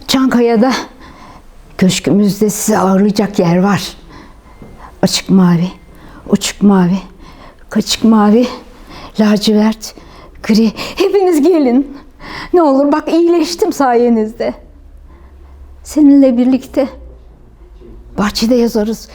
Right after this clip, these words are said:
çiftliğe gideriz, kaleye gideriz. Tamam, anlaştık.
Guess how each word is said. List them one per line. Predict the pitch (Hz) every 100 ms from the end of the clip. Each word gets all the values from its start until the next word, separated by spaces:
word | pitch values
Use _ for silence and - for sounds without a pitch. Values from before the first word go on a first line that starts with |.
| - -
çiftliğe | - 233 - 269 269
gideriz, | 214 262 233 226 - - - - - - -
kaleye | - 254 269 269
gideriz. | 254 247 247 226 - - - - - - - - - - - - - - - - - -
Tamam, | 226 277 311 - - - - - - - -
anlaştık. | 247 262 262 - 392 - -